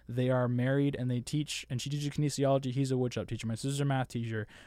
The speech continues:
My other cousin is, he teaches piano and he, he gives, like, um, symphony lessons and stuff, and he's a composer.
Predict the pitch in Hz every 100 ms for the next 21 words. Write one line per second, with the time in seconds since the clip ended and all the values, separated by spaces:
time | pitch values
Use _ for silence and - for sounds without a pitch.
0 | - 127 113 113 113 143 156 147 156 156
1 | 151 151 - 139 143 139 - 143 147 143
2 | - 143 139 117 110 113 131 - 123 127
3 | 127 123 117 120 - - 123 113 113 107
4 | - - - 143 135 127 117 110 120 117
5 | 120 117 120 127 131 131 135 120